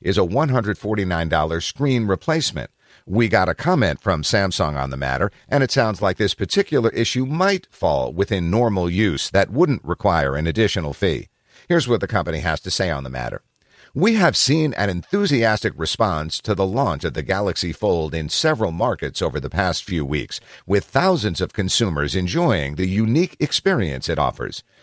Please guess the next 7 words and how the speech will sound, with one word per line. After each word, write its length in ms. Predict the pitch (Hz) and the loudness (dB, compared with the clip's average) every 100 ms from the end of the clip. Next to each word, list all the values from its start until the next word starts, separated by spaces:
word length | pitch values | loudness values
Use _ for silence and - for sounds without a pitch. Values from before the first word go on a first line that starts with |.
| - - | -20 -6
The 80 | 110 | 0
Galaxy 500 | 92 202 190 - 110 | 2 2 2 0 -2
Fold 400 | 101 110 110 110 | 0 2 2 2
is 160 | 92 80 | -2 -4
a 80 | 69 | -4
first-of-its-kind 960 | - 185 - 131 104 - 117 107 101 | -2 0 0 0 0 0 0 0 0
device 460 | 85 71 82 62 | 0 0 0 -2